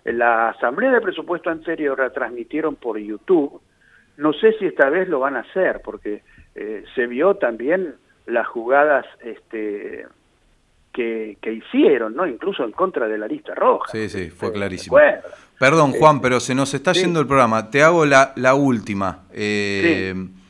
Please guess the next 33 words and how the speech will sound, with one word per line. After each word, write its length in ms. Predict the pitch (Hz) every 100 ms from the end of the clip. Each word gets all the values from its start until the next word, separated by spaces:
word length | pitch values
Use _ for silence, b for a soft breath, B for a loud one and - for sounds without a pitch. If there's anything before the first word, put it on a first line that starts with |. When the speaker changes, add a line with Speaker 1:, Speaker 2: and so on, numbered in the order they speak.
| b b b b b b b b b b
Speaker 2:
pues, 360 | - 65 - 85
la 140 | 113
seguimos 360 | 110 110 127 143
cuando 240 | 120 117
quieras 320 | 117 151 117 110
igualmente, 460 | 104 107 98 90
¿eh? 120 | 123 139 _ -
Speaker 1:
No, 80 | 127
Speaker 2:
Eh, 180 | 170 180
pero 120 | 107
Speaker 1:
por 80 | 104
Speaker 2:
ahora 180 | 117 139
Speaker 1:
favor. 80 | 143 -
Speaker 2:
se 100 | 120
nos 140 | 113
termina 300 | 120 120 123
el 60 | 117
programa. 440 | 117 107 98 98
Eh, 560 | - 110 107 107 104 - _
yo 220 | - 180
recuerdo, 600 | 180 170 180 185 165 165 127
no 140 | 139
sé 160 | 139 151
si 140 | 135
vos 180 | 127 147
lo 120 | 131
recordás, 680 | 117 104 107 104 107 - _ _ -
eh, 500 | 104 101 101 98 - _ _ _
en 140 | 110 110
el 260 | 117 113
dos 160 | 117 107
mil 460 | 120 143 143 147 -
once, 600 | 175 160 135 - 160